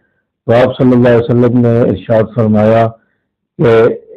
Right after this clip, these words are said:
एक साल पिछले और एक साल अगले गुनाहों का कफारा है। यानी जो एक दिन यौम अरफा का, नौ जिलहज का रोज़ा रखता है,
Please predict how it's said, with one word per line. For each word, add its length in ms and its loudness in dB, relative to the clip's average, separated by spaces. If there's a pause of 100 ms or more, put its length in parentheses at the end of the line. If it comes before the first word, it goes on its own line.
(100)
एक 200 0
साल 340 0
पिछले 460 -2
और 180 2
एक 180 0
साल 240 -2
अगले 380 0
गुनाहों 440 -2
का 160 -6
कफारा 560 -2
है। 300 -4 (640)
यानी 580 -2
जो 480 0
एक 160 -2
दिन 440 0 (220)
यौम 340 0
अरफा 380 -2
का, 600 -2
नौ 300 -2
जिलहज 360 -2
का 140 -2
रोज़ा 280 0
रखता 340 -2
है, 280 -2